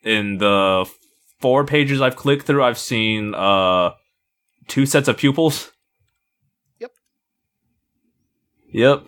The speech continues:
Speaker 1: Uh, six pages in, those two sets of pupils are still, oh, oh, I got set three. He's doing, like, oh no, he's threatening someone, that's why.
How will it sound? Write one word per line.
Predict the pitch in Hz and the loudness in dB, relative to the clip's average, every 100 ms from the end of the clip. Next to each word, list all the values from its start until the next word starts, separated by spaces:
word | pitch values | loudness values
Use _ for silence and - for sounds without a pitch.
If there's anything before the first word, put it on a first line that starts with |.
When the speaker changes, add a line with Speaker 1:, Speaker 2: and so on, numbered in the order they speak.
| _ - - | _ -20 -6
Speaker 1:
Uh, | 104 95 92 82 82 92 | -2 0 0 -2 -2 -4
six | - 147 | -4 -2
pages | 151 147 131 127 | -2 -2 -2 0
in, | 139 127 101 _ _ | 0 -2 -8 _ _
those | 113 117 | -2 0
two | - 131 | 0 0
sets | 131 117 | 0 -2
of | - | 0
pupils | 131 120 101 | 0 0 0
are | 101 98 - | 0 -2 -12
still, | - 131 120 127 | -4 0 2 0
oh, | 160 - - | -2 -6 -4
oh, | 123 131 | 0 0
I | 127 | 0
got | 131 127 | 0 0
set | 151 135 | -2 -2
three. | 143 147 104 | 0 0 0
He's | 98 | 0
doing, | 120 117 | 0 0
like, | 110 - - _ _ _ _ _ _ _ _ | -2 -4 -20 _ _ _ _ _ _ _ _
oh | 107 | 0
no, | 104 | 2
he's | 107 107 | 0 0
threatening | 107 98 92 | 0 0 -4
someone, | 92 92 90 | -6 -6 -4
that's | 92 90 | -4 -2
why. | 92 92 - | 0 0 -2